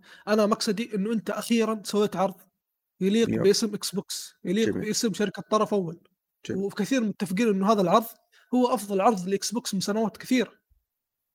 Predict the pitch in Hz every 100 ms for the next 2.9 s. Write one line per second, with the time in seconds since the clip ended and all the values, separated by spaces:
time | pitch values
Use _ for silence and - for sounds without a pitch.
0 | _ _ 214 226 269 240 254 262 208 262
1 | - 240 254 - 240 180 165 - _ _
2 | _ - - - 254 247 247 240